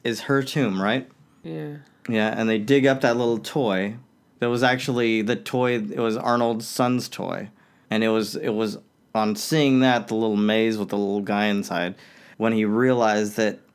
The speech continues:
Speaker 1: maybe it's not a pyramid to consciousness, it's, like, an inward, like, journey.
Speaker 2: Right.
Speaker 1: And so, so that's what basically, we learn what that basically is. That's what it is. It's a game, but it's actually, it stands for a game. It's, you know,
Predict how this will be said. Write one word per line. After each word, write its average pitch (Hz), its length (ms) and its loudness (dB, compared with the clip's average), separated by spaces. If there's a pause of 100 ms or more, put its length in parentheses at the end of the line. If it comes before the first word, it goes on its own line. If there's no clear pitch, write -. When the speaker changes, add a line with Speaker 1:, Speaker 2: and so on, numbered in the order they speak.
(140)
Speaker 1:
maybe 117 420 0
it's - 300 -8
not 123 160 4
a 107 60 0
pyramid 104 680 0
to - 80 -10
consciousness, 95 840 -4
it's, - 320 -8
like, 101 180 -2
an 95 60 -2
inward, 101 580 -2
like, 92 380 -6
journey. 90 460 -4 (380)
Speaker 2:
Right. 156 360 -8 (480)
Speaker 1:
And 101 200 -2
so, 104 520 0 (140)
so 120 180 -2
that's 123 340 0
what 113 320 -4
basically, 110 420 -2
we 123 160 2
learn 131 340 4
what 110 140 0
that 98 240 2
basically 95 380 -2
is. 92 160 -2
That's 90 240 -4
what 87 120 -2
it 82 120 -4
is. 87 260 -4 (400)
It's 143 180 4
a 151 40 4
game, 131 680 4 (320)
but 117 120 2
it's 110 140 0
actually, 117 360 2
it 101 60 -2
stands 120 340 0
for 113 140 0
a 107 60 2
game. 107 260 0
It's, 104 300 -6
you 92 80 -10
know, - 120 -14